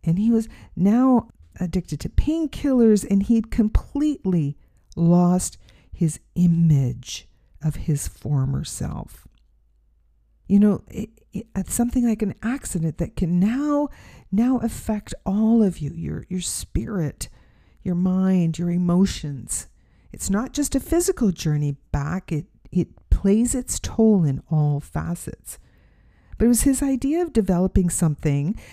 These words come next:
that would allow him to work out and, you know, and, and not cause further damage ended up being sort of his road to recovery, his salvation, if you will. And of course, the solution to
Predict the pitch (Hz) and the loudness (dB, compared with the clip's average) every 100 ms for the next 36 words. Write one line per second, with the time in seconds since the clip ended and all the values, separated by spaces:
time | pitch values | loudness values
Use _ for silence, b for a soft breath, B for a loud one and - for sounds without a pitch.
0 | - 156 170 160 156 156 160 185 196 185 | -6 -4 0 0 0 0 0 0 2 0
1 | 165 139 147 196 262 196 175 170 185 165 | 0 -2 -2 -4 -4 -6 -4 -2 -2 -2
2 | - b b b b b _ _ 190 170 | -6 b b b b b _ _ 0 0
3 | 139 67 - 196 - 202 196 202 220 233 | 0 -6 -2 -2 2 4 6 6 4 2
4 | - - 220 196 - 185 180 160 151 196 | -2 0 0 0 -2 0 2 2 0 -2
5 | 233 330 208 156 - 208 220 302 311 - | -2 0 2 0 -2 -2 0 0 -2 2
6 | 208 190 185 190 185 170 160 160 156 160 | 4 6 4 2 0 0 0 -2 -4 0
7 | 160 160 151 147 143 - 147 147 131 151 | 2 2 2 -2 -2 -4 -4 -6 -4 0
8 | 160 - 160 156 143 143 147 139 139 - | 0 2 2 2 2 0 0 -4 -6 -4
9 | 127 127 127 - - b b b b b | -6 -6 -6 -10 -16 b b b b b
10 | - 175 175 175 - 359 - 180 - 175 | -2 0 0 -4 -10 -8 -6 -4 -4 -2
11 | 170 160 160 - 170 165 - 151 151 147 | 0 2 2 2 0 0 -2 -2 0 -2